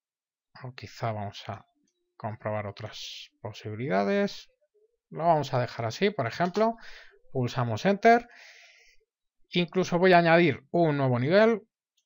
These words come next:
Ahí está, botón derecho, transformación libre.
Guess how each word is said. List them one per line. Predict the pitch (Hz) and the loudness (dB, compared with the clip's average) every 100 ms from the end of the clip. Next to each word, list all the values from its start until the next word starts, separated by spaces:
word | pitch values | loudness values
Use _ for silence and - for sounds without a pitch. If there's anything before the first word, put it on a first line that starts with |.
| _ _ _ | _ _ _
Ahí | - 117 117 | -6 -4 -4
está, | - 190 208 | -2 2 2
botón | 135 113 104 | 0 -4 -6
derecho, | 131 190 - 190 185 | -4 -6 -6 -4 -4
transformación | 180 117 - 107 98 - 107 | -4 -8 -8 -12 -12 -12 -10
libre. | 147 185 190 190 190 | -6 -4 -2 -2 -4